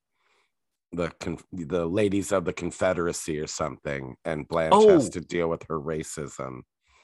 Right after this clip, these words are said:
Speaker 1: And
Speaker 2: Yeah, that's
Speaker 1: what
Speaker 2: right. Roland, uh, protests and threatens to quit because
Speaker 1: Yeah.
Speaker 2: they wanna hang, don't they wanna hang a Confederate flag in the lobby or something?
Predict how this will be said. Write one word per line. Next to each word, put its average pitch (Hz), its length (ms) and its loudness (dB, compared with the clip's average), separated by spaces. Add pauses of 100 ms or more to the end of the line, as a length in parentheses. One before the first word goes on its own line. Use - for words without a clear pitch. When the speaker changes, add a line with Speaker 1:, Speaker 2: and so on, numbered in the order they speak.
(640)
Speaker 1:
And 69 400 -6 (400)
Speaker 2:
Yeah, 202 180 2
that's 190 180 4
Speaker 1:
what 165 80 4
Speaker 2:
right. 139 200 10
Roland, 190 540 8
uh, 135 200 8
protests 196 640 2
and 135 120 -2
threatens 156 380 0
to 135 80 -4
quit 185 440 4
because 113 640 0 (200)
Speaker 1:
Yeah. 69 280 -6 (160)
Speaker 2:
they 120 140 2
wanna 123 240 4
hang, 131 200 2
don't 135 160 4
they 156 80 4
wanna 143 200 4
hang 127 240 2
a 120 40 2
Confederate 117 480 2
flag 120 320 2
in 151 80 0
the 147 60 2
lobby 135 320 6
or 170 60 2
something? 208 580 0